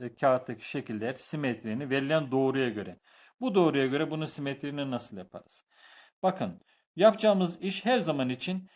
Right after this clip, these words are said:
şeye, bu doğruya en yakın yerden başlarız. Buradan bu şekilde gittiğine göre biz de buradan bir kare gideriz. Daha sonra ne, ne, ne yapmış?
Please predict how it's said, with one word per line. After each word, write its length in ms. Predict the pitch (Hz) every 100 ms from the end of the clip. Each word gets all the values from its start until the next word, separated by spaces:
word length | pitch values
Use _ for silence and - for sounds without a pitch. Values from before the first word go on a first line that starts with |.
| _
şeye, 560 | - - 185 170 104 123
bu 280 | 180 185 135
doğruya 340 | 156 170 143
en 220 | 139 196
yakın 300 | 170 139 151
yerden 360 | 135 127 127 127
başlarız. 540 | 107 107 98 87 - _ _ _
Buradan 340 | 160 190 214 220
bu 60 |
şekilde 360 | 196 170 139 123
gittiğine 440 | 123 123 135 120
göre 260 | 113 170 170
biz 140 | 170
de 120 | 165
buradan 380 | 156 151 170 156
bir 180 | 160 175
kare 240 | - 127
gideriz. 640 | 127 104 92 - - - - _ _ _ _
Daha 180 | 175 233
sonra 280 | 233 147 117
ne, 380 | 139 147 147 147
ne, 280 | 143 135
ne 60 | 143
yapmış? 520 | 170 - 147 185 -